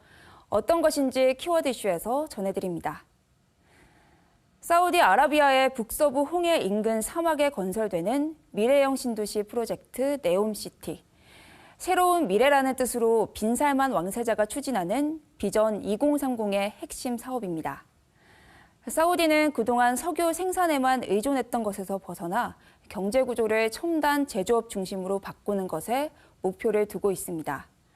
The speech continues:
네옴시티는 사우디와 이집트,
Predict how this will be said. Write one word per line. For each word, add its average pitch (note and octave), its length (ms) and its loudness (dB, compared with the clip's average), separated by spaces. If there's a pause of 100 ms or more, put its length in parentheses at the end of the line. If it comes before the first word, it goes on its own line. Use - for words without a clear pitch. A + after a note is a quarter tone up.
(540)
네옴시티는 C#4+ 880 2
사우디와 C#4+ 680 2
이집트, G3 600 -4